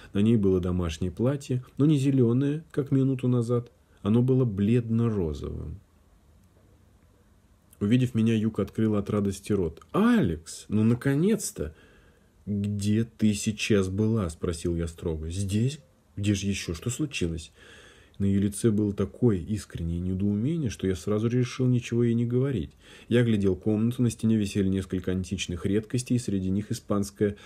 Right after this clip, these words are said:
фальката, кривой кавалерийский меч, ужасавший когда-то римских солдат. "Ты пойдёшь со мной", сказал я Юке и снял фалькату со стены.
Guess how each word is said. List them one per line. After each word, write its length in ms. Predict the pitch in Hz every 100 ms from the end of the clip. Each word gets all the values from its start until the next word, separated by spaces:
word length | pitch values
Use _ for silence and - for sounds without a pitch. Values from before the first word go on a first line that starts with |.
| - -
фальката, 640 | - 113 110 123 85 -
кривой 320 | - 92 104
кавалерийский 680 | 101 98 98 98 90 - 90
меч, 340 | 95 120 123 -
ужасавший 680 | 107 101 87 98 98 - 110
когда-то 400 | 101 95 92 87
римских 460 | 82 - - 85
солдат. 440 | - 92 82 73 - - _ _ _ _ _ _ _ _ _ _ _
"Ты 100 | -
пойдёшь 360 | 110 104 104 95
со 120 | 110
мной", 200 | 107 90
сказал 340 | 71 85 85 85
я 140 | 85
Юке 300 | 90 127 110
и 20 |
снял 240 | 98 95 98
фалькату 500 | 98 85 82 85 82
со 120 | 80
стены. 420 | 82 - 80 78